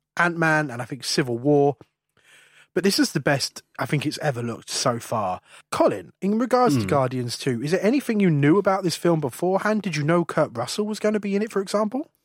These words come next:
Speaker 2: No, I, I knew zero going in.
Speaker 1: Hmm.
Speaker 2: So I was
Speaker 1: Very
Speaker 2: quite surprised. Surprised to see him.
Speaker 1: Good.
Speaker 2: Very. Very
Speaker 1: And
Speaker 2: surprised.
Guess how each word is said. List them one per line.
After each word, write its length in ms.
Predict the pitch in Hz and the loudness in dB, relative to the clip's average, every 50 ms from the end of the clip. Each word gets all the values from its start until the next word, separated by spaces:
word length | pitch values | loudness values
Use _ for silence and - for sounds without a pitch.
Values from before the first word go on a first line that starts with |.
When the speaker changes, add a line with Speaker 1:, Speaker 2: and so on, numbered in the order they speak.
| - - _ _ _ - | -20 -20 _ _ _ -2
Speaker 2:
No, 320 | 120 110 101 98 101 107 | 0 0 2 2 2 2
I, 320 | 107 107 107 - - 107 107 | 2 2 0 0 -2 -2 -2
I 20 | |
knew 300 | 101 101 101 98 98 98 | -2 -2 -2 -2 -4 -4
zero 480 | 95 - 101 95 90 92 92 90 87 - _ _ _ | -4 -6 -6 -6 -6 -6 -8 -10 -10 -12 _ _ _
going 260 | - 107 98 95 95 | -8 -8 -6 -4 -4
in. 140 | 95 98 90 - _ _ _ _ _ _ _ _ _ _ _ - | -6 -6 -8 -10 _ _ _ _ _ _ _ _ _ _ _ -10
Speaker 1:
Hmm. 540 | 175 175 190 214 220 170 117 98 87 87 107 - _ - - - - - - - _ - | -8 -6 -6 -4 -6 -6 -8 -8 -12 -14 -18 -20 _ -20 -20 -20 -18 -20 -20 -20 _ -2
Speaker 2:
So 80 | - 127 | 0 0
I 0 | |
was 120 | 123 - | 0 0
Speaker 1:
Very 40 | - - | 0 0
Speaker 2:
quite 120 | 180 156 | -2 -2
surprised. 480 | - - - 151 160 135 143 - - - _ _ - | -2 -2 -2 -2 0 -2 -4 -8 -12 -20 _ _ -16
Surprised 360 | - - - - 131 135 127 | -14 -8 -2 -2 0 0 -2
to 60 | - 110 | -4 -4
see 120 | - 123 | -4 -4
him. 180 | 127 120 120 - _ _ _ _ | -4 -4 -4 -8 _ _ _ _
Speaker 1:
Good. 240 | - 190 240 330 - | 2 2 4 4 2
Speaker 2:
Very. 240 | 117 117 127 117 104 - _ _ _ _ _ - | 0 0 -2 -2 -4 -8 _ _ _ _ _ -6
Very 160 | - - 196 | 0 0 2
Speaker 1:
And 120 | 202 208 202 | 2 0 -2
Speaker 2:
surprised. 320 | - - - - - _ | -6 -10 -12 -14 -18 _